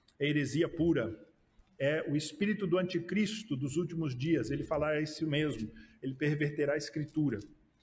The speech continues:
Eu digo a vocês que eu nem assisti, eu só vi os comentários de quem assistiu, pra vocês terem uma ideia. Nem precisa, né? A gente não dá ibope, vai mais um clique lá ainda na, nas páginas pra dar ibope pra essas coisas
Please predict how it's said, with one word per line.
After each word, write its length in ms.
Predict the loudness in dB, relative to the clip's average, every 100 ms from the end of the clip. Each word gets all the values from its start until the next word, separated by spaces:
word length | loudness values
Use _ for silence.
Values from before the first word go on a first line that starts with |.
| _ -20 _ -2
Eu 100 | 0
digo 220 | 4 4
a 20 |
vocês 300 | 2 0 0
que 60 | 2
eu 40 |
nem 120 | 2
assisti, 500 | 2 0 -2 -2 0
eu 100 | 0
só 140 | 2 2
vi 80 |
os 120 | 0 0
comentários 540 | 0 0 0 0 0
de 80 | 0
quem 80 | 0
assistiu, 500 | 2 -2 0 0 0
pra 80 |
vocês 140 | -2 -4
terem 200 | 0 0
uma 40 |
ideia. 280 | 2 0 -2 -12 _ _
Nem 120 | -12 0
precisa, 540 | 2 2 2 0 2
né? 180 | 0 -2 -10 -18 -18 -18 -20 _ _ _ _ _ _ _ _ _ _ _ _ _ _ _ _ _
A 40 | -4
gente 120 | -2
não 140 | 0
dá 160 | 2 2
ibope, 400 | 2 2 2 0
vai 240 | -2 -2 -8
mais 320 | -4 -2 0
um 100 | 0
clique 440 | 0 0 0 0 0
lá 160 | 0
ainda 320 | 0 0 0
na, 160 | 0 -2
nas 260 | -4 -6 -2
páginas 680 | 0 0 0 -4 -4 -6 -8 -12
pra 100 | -8
dar 140 | -4 -2
ibope 380 | 2 2 2 -2
pra 100 | -4
essas 300 | -2 -6 -4
coisas 600 | 0 0 0 -6 -10